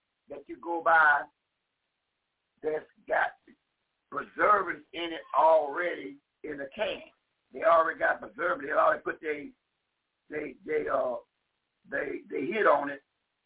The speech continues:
And you got that preserved corn in the can. No, you want that. You want the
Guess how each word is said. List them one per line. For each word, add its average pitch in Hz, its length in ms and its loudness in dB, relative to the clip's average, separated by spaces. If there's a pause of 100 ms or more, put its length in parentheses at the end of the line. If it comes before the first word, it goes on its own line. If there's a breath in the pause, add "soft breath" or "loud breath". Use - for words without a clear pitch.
(240)
And - 100 -18
you 180 80 -14
got - 240 2
that - 140 -10
preserved 180 600 -2
corn 156 480 0
in 139 100 -10
the 131 140 -12
can. 127 380 -8
No, 151 260 4
you 170 140 -8
want 160 220 -2
that. 127 120 -10
You - 100 -14
want - 120 -6
the - 80 -20